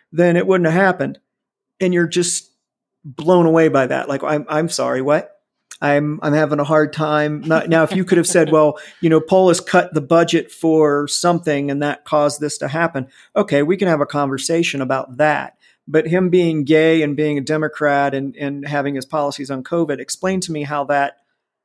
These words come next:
Speaker 1: created a hundred mile an hour winds that, that created
Speaker 2: Well, I could,
Speaker 1: natural
Speaker 2: I could tell you.
Speaker 1: flamethrowers.
Speaker 2: <clears throat> So it pissed off God, right?
Speaker 1: There you go. Oh,
Speaker 2: And then
Speaker 1: Jesus,
Speaker 2: God
Speaker 1: right?
Speaker 2: st-, God struck down a
Speaker 1: Right.
Speaker 2: lightning strike in the middle of
Speaker 1: Right.
Speaker 2: Superior.
Speaker 1: The hedonists.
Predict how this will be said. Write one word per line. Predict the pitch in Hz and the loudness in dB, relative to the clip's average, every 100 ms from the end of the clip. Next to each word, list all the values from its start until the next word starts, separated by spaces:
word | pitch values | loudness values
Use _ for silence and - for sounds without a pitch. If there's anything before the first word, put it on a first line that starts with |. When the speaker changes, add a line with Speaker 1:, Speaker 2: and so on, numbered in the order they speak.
| _ _ | _ _
Speaker 1:
created | - 170 156 147 | 0 2 4 2
a | |
hundred | 143 170 156 | 2 -2 0
mile | 151 151 147 | 0 0 0
an | |
hour | 143 139 | -2 -2
winds | 139 160 151 143 131 135 | 0 0 0 -2 -4 -6
that, | 135 _ _ _ - | -10 _ _ _ -6
that | 143 - | -6 -6
created | - 151 131 | -2 0 0
Speaker 2:
Well, | 165 | -6
I | |
could, | 175 185 160 | -10 -6 0
Speaker 1:
natural | 165 156 156 | 0 0 -2
Speaker 2:
I | |
could | - | -2
tell | 151 135 | -2 0
you. | 131 120 - - _ - | -4 -4 -10 -20 _ -16
Speaker 1:
flamethrowers. | - 208 160 | -6 -6 -6
Speaker 2:
<clears throat> | _ | _
So | - 156 | -12 -8
it | 135 - | -8 -8
pissed | 170 175 | -10 -8
off | 160 147 - | -12 -12 -6
God, | 131 117 107 110 _ _ | -4 -4 -8 -18 _ _
right? | 127 123 120 147 | -16 -14 -14 -2
Speaker 1:
There | 147 175 | 4 6
you | 165 | 6
go. | 131 131 123 120 | 6 4 2 2
Oh, | 143 156 | 4 6
Speaker 2:
And | 147 | 4
then | |
Speaker 1:
Jesus, | 127 131 127 131 | 2 0 0 0
Speaker 2:
God | 139 | 0
Speaker 1:
right? | 123 135 | 0 0
Speaker 2:
st-, | 131 - 143 | -2 -12 -18
God | 139 139 143 | -14 -14 -12
struck | - - 139 135 135 | -12 -8 -4 -4 -6
down | 143 131 127 123 120 120 151 - | -10 -6 -4 -6 -10 -16 -20 -20
a | 147 | -4
Speaker 1:
Right. | 135 143 156 | 2 4 2
Speaker 2:
lightning | 151 143 | -2 -10
strike | - - 123 120 120 120 | -10 -10 -8 -10 -12 -18
in | 151 131 | -18 -14
the | |
middle | 123 143 | -2 2
of | 151 | 4
Speaker 1:
Right. | 151 | 2
Speaker 2:
Superior. | - 131 - 135 131 123 123 127 | -2 -14 -14 -16 -14 -14 -16 -4
Speaker 1:
The | 143 | 0
hedonists. | 147 170 143 139 139 - - - | 4 4 4 0 -2 -6 -8 -10